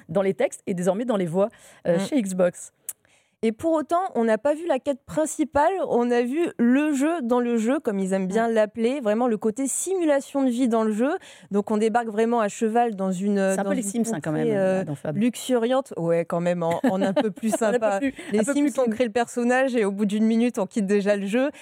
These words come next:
Speaker 2: Là, quand même, on va pouvoir draguer, se marier, faire des enfants, acheter n'importe quel commerce
Speaker 1: Hmm.
Speaker 2: en cliquant sur la devanture d'une maison. On va pouvoir faire tellement de choses
Speaker 1: Virer
Speaker 2: qui
Speaker 1: les gens de chez eux pour prendre leur maison, n'oublie pas,
Speaker 2: Oui,
Speaker 1: aussi.
Speaker 2: mais attention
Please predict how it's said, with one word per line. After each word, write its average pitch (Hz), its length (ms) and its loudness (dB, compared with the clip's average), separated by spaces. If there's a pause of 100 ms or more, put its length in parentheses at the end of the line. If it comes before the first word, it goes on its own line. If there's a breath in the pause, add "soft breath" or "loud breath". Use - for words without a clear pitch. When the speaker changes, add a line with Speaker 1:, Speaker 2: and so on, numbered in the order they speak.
(120 loud breath)
Speaker 2:
Là, 226 200 2
quand 233 220 -2
même, 269 320 2
on 214 100 0
va 214 140 2
pouvoir 226 540 -2 (100)
draguer, 196 760 0 (160 soft breath)
se - 180 -4
marier, 214 800 0
faire 196 240 0
des 185 220 0
enfants, 240 440 0
acheter 196 300 -2
n'importe 208 340 -2
quel 208 160 0
commerce 220 580 0 (240 soft breath)
Speaker 1:
Hmm. 185 140 -2
Speaker 2:
en 190 60 0
cliquant 233 340 -2
sur 196 160 -2
la 180 80 4
devanture 202 520 -2
d'une 190 200 0
maison. 226 540 0 (380 loud breath)
On 208 100 0
va 220 100 4
pouvoir 226 340 -2
faire 208 240 0 (220)
tellement 320 320 0
de 277 80 -2
choses 285 480 0
Speaker 1:
Virer 247 240 2
Speaker 2:
qui 302 60 0
Speaker 1:
les 277 80 0
gens 269 120 2
de 262 60 0
chez 240 240 0
eux 254 60 0
pour 220 160 0
prendre 220 160 -4
leur 202 80 2
maison, 196 240 -2
n'oublie 175 220 -2
pas, 185 160 0 (180)
Speaker 2:
Oui, 180 60 -4
Speaker 1:
aussi. 185 160 0
Speaker 2:
mais 285 300 2 (120)
attention 214 640 -2